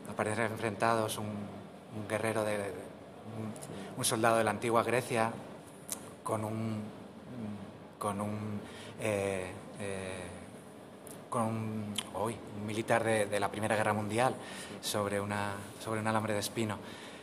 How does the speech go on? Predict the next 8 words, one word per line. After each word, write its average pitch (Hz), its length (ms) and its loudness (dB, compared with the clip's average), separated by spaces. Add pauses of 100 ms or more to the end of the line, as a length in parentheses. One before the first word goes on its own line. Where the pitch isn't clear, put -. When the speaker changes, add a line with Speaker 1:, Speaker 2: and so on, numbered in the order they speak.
(160)
Speaker 1:
Eh, 104 460 6 (640)
eh, 104 380 -2
entonces, 104 280 -4
bueno, 101 200 -2
pues 98 200 -4
esa 113 180 0
contraposición 113 580 0
entre, 110 420 2